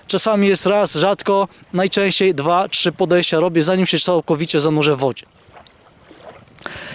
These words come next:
Trzeci temat i wydaje mi się najważniejszy z tego wszystkiego, to jest taki, że po wyjściu z wody należy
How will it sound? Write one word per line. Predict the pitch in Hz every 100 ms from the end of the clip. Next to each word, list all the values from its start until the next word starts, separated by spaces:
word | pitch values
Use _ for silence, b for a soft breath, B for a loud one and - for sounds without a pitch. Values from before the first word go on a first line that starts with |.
| B B -
Trzeci | - 240 262 208
temat | 185 165 175 214 330
i | 202 180 139 -
wydaje | 143 151 202 233 226
mi |
się | 196 185 185
najważniejszy | 160 208 185 185 185 254 226 165
z |
tego | 185 165 156
wszystkiego, | 151 - 151 135 190 208 B B -
to | 180
jest | 165 -
taki, | 190 - 208 220 156
że | 175 180 -
po | 196 156
wyjściu | 240 262 - - 226 208
z | 151 151
wody | 202 175 160 214 247 B B B B B
należy | 151 180 208 233 190 208 247